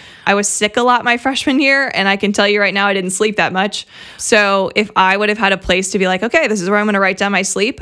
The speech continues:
I probably would have been a little more responsible with my sleep.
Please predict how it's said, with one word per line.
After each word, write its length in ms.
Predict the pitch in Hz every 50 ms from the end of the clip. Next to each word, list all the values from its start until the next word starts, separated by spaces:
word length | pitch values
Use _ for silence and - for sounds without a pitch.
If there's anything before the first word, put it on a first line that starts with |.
| - _ _
I 100 | 302 381
probably 720 | 359 - - - - 403 453 508 554 539 508 466 453 415
would 160 | 320 302 294
have 100 | 285 269
been 140 | 220 247 240
a 100 | 226 214
little 280 | 220 233 277 302 294 277
more 180 | 254 233 220
responsible 640 | 202 214 - - 196 185 185 185 - - 185 180 180
with 240 | 185 180 185 185 -
my 120 | 175 147
sleep. 380 | - - - 110 127 - -